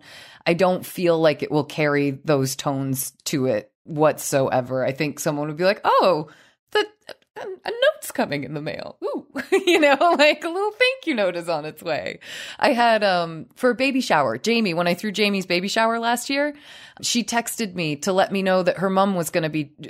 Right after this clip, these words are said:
stopping by with something as a thank you. And that was so,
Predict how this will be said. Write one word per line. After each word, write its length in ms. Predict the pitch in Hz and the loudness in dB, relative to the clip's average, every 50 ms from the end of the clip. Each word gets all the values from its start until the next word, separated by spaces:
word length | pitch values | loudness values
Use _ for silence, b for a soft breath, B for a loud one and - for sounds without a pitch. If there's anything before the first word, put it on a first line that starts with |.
| - 156 | -10 -6
stopping 440 | - - - 156 151 160 156 147 | -2 2 2 2 2 2 -2 2
by 200 | 143 143 139 135 | 2 4 4 4
with 160 | 131 135 143 139 | 2 0 -2 0
something 440 | - 160 135 131 - 139 113 104 | 0 0 0 0 -2 -4 -4 -2
as 140 | 113 139 139 | -4 -2 -2
a 60 | 147 | -4
thank 300 | 139 - 131 127 123 - | -2 -2 -4 -4 -4 -8
you. 180 | - - - - B B B B B B B B - | -10 -12 -12 -14 B B B B B B B B 0
And 280 | 202 196 190 190 185 - | 0 0 0 -2 -4 0
that 200 | 185 226 208 - | 0 0 0 2
was 160 | 190 233 214 | 0 -4 -2
so, 400 | - 254 233 240 240 233 - - | 0 0 0 0 0 -4 -6 -10